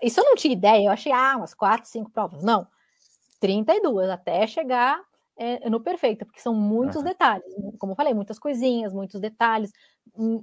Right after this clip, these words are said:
Speaker 1: o meu tem muitos elementos gráficos, né? A parte do, do zup-zup, né?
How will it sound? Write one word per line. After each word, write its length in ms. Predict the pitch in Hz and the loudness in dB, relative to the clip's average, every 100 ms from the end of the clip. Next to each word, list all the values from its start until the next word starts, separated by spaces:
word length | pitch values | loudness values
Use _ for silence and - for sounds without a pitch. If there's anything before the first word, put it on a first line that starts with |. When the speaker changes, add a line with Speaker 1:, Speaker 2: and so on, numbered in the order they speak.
| - | 0
Speaker 1:
o 60 | |
meu 240 | 220 214 220 | 2 4 2
tem 120 | 226 | -2
muitos 260 | 214 226 226 | -2 0 0
elementos 500 | 214 208 208 - 190 | 0 -4 -6 -8 -2
gráficos, 600 | 196 208 254 - 214 190 | 0 2 -2 -4 -8 -6
né? 180 | 196 | -4
A 100 | 214 | -6
parte 340 | - 190 214 226 | 0 0 0 -2
do, 220 | 214 196 | 0 0
do 120 | 190 | 0
zup-zup, 640 | 185 220 214 175 285 294 202 | 0 -2 -4 -2 -2 0 -2
né? 200 | 214 | 0